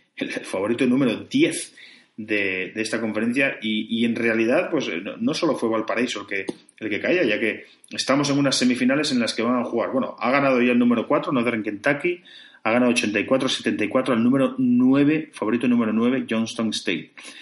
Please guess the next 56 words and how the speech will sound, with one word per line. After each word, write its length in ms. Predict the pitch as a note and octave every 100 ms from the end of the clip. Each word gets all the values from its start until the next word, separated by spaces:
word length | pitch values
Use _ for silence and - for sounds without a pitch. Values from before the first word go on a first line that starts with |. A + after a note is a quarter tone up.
| -
Pero 140 | - A2+
es 120 | B2
que 120 | D3
la 140 | B2+ A#2+
otra 160 | D3+
semifinal 480 | C#3+ C#3+ B2 C3 D3
la 80 | A#2+
va 60 | A#2
a 60 |
jugar 200 | - G#2
el 80 | G2
favorito 380 | - G#2 C3 C3+
número 260 | C3+ E3+
seis 560 | C3 A#2+ C3+ D#3+ - - - _ -
y 60 |
el 60 | A2
favorito 380 | G#2 G2+ G#2+ B2+
número 280 | A#2+ A#2 F#2
diez. 460 | G2+ F2+ - - _ _ _ _ _ -
University 420 | G#2 A#2+ B2 B2+
of 160 | A2+ -
Illinois, 500 | C#3 D#3 D#3+ D#3+ D#3
Chicago 600 | D#3 C3+ C#3+ C#3+ D3+ -
y, 60 | A2+
y 840 | G#2 G#2 G2+ G2+ G2 G#2 D3+ - -
la 120 | F#2+
de 80 | G2
Milwaukee, 400 | F#2+ G#2+ A#2 C3+
que 60 |
es 100 | A2
la 80 | G2+
que 80 | F#2
eliminó 280 | F#2+ F#2+ G2
a, 280 | F#2+ F#2
a 100 | -
Valparaíso. 640 | F#2+ F2+ - F#2 F2+ F2 - - - - -
Yo 100 | A#2
aquí 140 | B2
me 80 | A#2+
voy 120 | A#2+
a 40 |
decantar 480 | A2 G#2+ G2+ G#2 G#2
por, 260 | G2 F#2+ F#2
por 160 | F#2
Northern 300 | G2 G2+ G2+
Kentucky, 480 | G2 F#2 F#2+ G#2 A#2+
que 120 | A#2
es, 120 | F#2+ F#2+
eh, 500 | F#2 F#2 - A#1+ -
el, 420 | - - - - -
el 120 | -
que 100 | -
mejor 440 | F2+ - G#2 F2+
situado, 760 | E2+ - F#2+ G2 G2 G2 F#2 F#2
que 80 | -
mejor 340 | G#2+ G#2 G2+